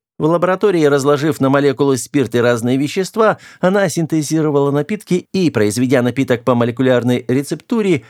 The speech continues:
выпивала несколько граммов, сравнивая его с Контейлем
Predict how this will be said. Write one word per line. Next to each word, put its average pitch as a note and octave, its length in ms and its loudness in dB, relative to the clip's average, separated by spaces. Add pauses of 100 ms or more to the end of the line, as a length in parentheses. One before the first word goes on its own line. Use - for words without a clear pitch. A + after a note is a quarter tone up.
(220)
выпивала F#3 540 2
несколько D#3+ 480 -2
граммов, F3+ 420 0
сравнивая C3 680 0
его A2+ 400 0
с - 100 -8
Контейлем A2 840 -2